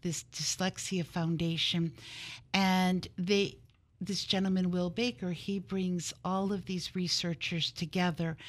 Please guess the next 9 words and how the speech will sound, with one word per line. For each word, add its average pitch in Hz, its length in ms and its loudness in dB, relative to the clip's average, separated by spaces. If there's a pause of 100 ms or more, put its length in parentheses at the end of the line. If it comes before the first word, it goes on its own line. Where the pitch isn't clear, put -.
(220)
and 175 160 -2
then 175 120 0
he 170 200 -2
invites 160 460 -2
practitioners. 147 1080 -2 (640)
And 190 200 4
when 190 200 2
we 220 180 2
ha-, 196 320 -2